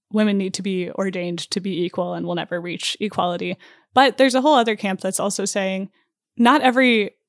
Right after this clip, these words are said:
position of leadership that is reserved to an ordained person right now necessarily needs to be that. So, like, in theory right now, you could have a woman be a prefect, which is the top position in a Vatican congregation,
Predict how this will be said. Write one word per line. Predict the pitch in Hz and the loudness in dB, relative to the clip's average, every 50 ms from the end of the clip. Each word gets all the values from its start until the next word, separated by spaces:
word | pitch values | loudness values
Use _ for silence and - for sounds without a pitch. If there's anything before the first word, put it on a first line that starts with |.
| _ _ _ _ _ _ - - | _ _ _ _ _ _ -6 -2
position | - 240 220 202 196 196 - 233 226 220 | 2 2 2 2 0 -2 0 2 2 2
of | 208 190 | 2 0
leadership | 190 185 185 196 220 220 - 247 247 247 - | -2 -4 -2 -2 -2 -2 0 0 -2 -2 -2
that | - 208 190 | -4 -4 -4
is | 196 - | -4 -6
reserved | 190 180 190 180 196 196 196 - - | -6 -6 -6 -4 -4 -6 -6 -6 -2
to | - 214 202 | -2 -2 0
an | 202 | 0
ordained | 190 202 196 - 180 180 185 180 - | -2 -4 -6 -6 -6 -6 -6 -6 -4
person | - 180 185 - 208 190 | -4 -4 -4 -4 -6 -6
right | 190 196 185 | -6 -6 -6
now | - 185 202 214 214 220 - _ - | -6 -4 -2 -2 -2 -4 -6 _ 0
necessarily | 233 226 220 220 247 - - 240 240 226 214 196 | 2 2 2 0 -2 -2 0 2 2 2 0 -2
needs | 196 190 180 175 175 175 - - | -2 -4 -6 -6 -8 -8 -10 -8
to | - - 196 | -8 -8 -8
be | 170 - 165 160 | -8 -10 -10 -10
that. | - - 62 - - _ _ - | -8 -10 -10 -10 -14 _ _ -12
So, | - - 240 | -6 -2 0
like, | 233 233 226 226 - _ _ _ - - _ _ _ - | 2 2 0 0 -2 _ _ _ -20 -20 _ _ _ 2
in | 269 294 285 277 | 6 6 6 6
theory | 269 269 269 247 214 | 6 6 6 6 6
right | 202 196 180 | 4 2 0
now, | 196 202 196 190 185 - - | 0 0 0 0 -2 -4 -4
you | 214 208 233 247 | -4 -4 -4 -4
could | - - - 262 262 254 | -4 -2 0 2 2 2
have | 240 185 214 226 220 190 175 175 180 - - | 0 0 0 2 2 2 0 -2 -6 -10 -8
a | - 202 | -6 -4
woman | 185 190 190 185 185 180 180 180 180 - - - | -2 -2 -2 -2 -4 -4 -6 -6 -8 -10 -10 -10
be | 190 190 185 185 185 | -8 -6 -6 -6 -6
a | - 196 | -6 -8
prefect, | - - 226 214 202 - 180 175 185 - - | -6 -4 -4 -4 -4 -4 -6 -8 -8 -8 -10
which | 196 180 - | -10 -8 -8
is | 196 - | -8 -6
the | 190 190 196 | -6 -6 -6
top | - - - 208 - - | -6 -6 -4 -4 -4 -4
position | - 202 208 208 - - 196 196 190 | -4 -4 -4 -4 -4 -4 -4 -4 -2
in | - 196 202 | -2 -4 -4
a | |
Vatican | 190 190 180 175 185 - 185 180 | -2 -2 -4 -4 -4 -6 -8 -8
congregation, | 185 - 180 190 196 202 220 190 202 - - 254 254 254 269 262 | -6 -6 -8 -8 -10 -10 -10 -10 -6 -4 -2 0 2 2 2 2